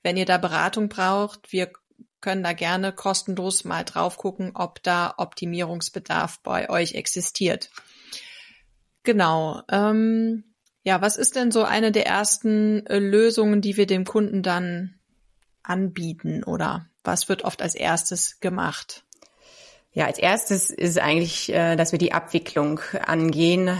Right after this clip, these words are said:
Speaker 2: damit die Mitarbeiter da schnellstmöglich entlastend, entlastet werden können, dass die eben die Briefe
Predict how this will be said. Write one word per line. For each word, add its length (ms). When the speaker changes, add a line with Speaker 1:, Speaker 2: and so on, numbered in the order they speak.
Speaker 2:
damit 300
die 100
Mitarbeiter 520
da 400
schnellstmöglich 1160
entlastend, 1000
entlastet 480
werden 360
können, 680
dass 240
die 380
eben 420
die 100
Briefe 680